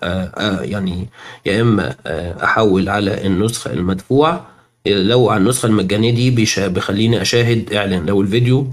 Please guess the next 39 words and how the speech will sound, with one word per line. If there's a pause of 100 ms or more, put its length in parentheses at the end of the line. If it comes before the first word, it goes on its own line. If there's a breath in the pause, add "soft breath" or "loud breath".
طويل. (140)
تمام، (160)
لكن
الفيديو
اللي
هو
أقل
من
تلات
دقايق
أهوت
قدامي (440 loud breath)
ده،
ما،
ما
احتاجش
إن
أنا
أشاهد
إعلان
ولا
حاجة. (240)
تمام، (1160)
أنا
هضغط
نوت
ريال،
مش
عايز
دلوقتي،
نو
سانكس،
مش
مشكلة. (800 loud breath)
تمام،
كده
خلصنا
وسجلنا
الفيديو